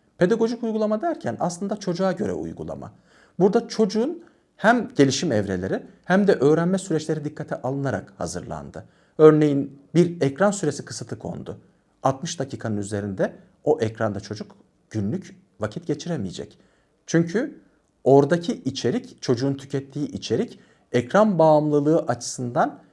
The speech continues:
bir aslında denge içerisinde o çocuğa sunulmalı. Çünkü ekran bağımlılığına neden olabilecek bir süre aşımı ve ekran karşısında o parlak ekranın verebileceği zararların önlenmesi adına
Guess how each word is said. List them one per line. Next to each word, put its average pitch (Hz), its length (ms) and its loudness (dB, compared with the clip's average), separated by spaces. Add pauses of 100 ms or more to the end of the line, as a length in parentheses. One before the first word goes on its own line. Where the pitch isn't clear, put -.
(200)
bir 139 440 0
aslında 135 640 0
denge 151 320 2
içerisinde 156 560 -2
o 139 60 2
çocuğa 92 320 -6
sunulmalı. 80 640 -10 (260)
Çünkü 156 440 -2
ekran 180 480 0
bağımlılığına 165 680 2
neden 156 260 0
olabilecek 147 640 -2 (200)
bir 127 80 4
süre - 480 0
aşımı 104 460 -4 (340)
ve 131 40 6
ekran 170 400 2
karşısında 165 720 0 (300)
o 160 480 8
parlak 127 500 4
ekranın 147 440 0
verebileceği 127 640 2
zararların 113 640 0
önlenmesi 113 720 -4 (300)
adına 147 480 -2